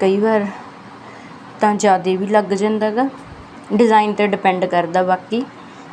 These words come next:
ਕਿਉਂਕਿ ਸੈਟਿੰਗ ਹੋਣੀ ਵੀ ਜ਼ਰੂਰੀ ਹੈ ਡਿਜ਼ਾਈਨ ਦੀ ਸਾਰੀ ਪ੍ਰੋਪਰ। ਦੇਖੋ ਜੀ, ਬਹੁਤ ਸੋਹਣਾ ਲੱਗ ਰਿਹਾ ਇਹ ਡਿਜ਼ਾਈਨ।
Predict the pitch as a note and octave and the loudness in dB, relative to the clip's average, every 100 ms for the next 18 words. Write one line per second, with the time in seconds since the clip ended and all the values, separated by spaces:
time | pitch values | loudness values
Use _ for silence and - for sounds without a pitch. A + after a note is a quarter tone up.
0 | - G#3+ G3+ G#3 G3+ F3+ F3+ F3+ G3 F#3 | -4 -2 2 2 4 2 0 -2 -2 0
1 | F#3+ G#3 G3 F#3 F#3 F#3+ F#3 F3+ F#3 F3+ | 0 0 0 0 2 4 4 2 2 2
2 | E3+ F3+ F3 F#3+ F#3 F3 F#3 G#3 G3+ F3+ | 2 0 0 0 2 2 2 0 0 0
3 | - A3 G#3+ - - - - - - - | -2 -4 -4 -8 -20 -20 -20 -20 -20 -20
4 | - - - - - - - F#3+ F#3+ - | -20 -20 -20 -20 -20 -20 -10 -6 -6 -2
5 | G3+ F#3+ G#3+ A#3 - - - - - - | -2 0 0 -2 -8 -20 -20 -20 -20 -20
6 | - - - - - G3 G3 G#3 F#3+ F#3+ | -20 -20 -20 -16 -4 -2 -2 -2 0 2
7 | G#3 F#3+ F#3 F3+ G3 G#3 G#3+ G3+ G#3 G3+ | 2 0 0 0 2 4 2 2 0 2
8 | G3 G#3 | 2 2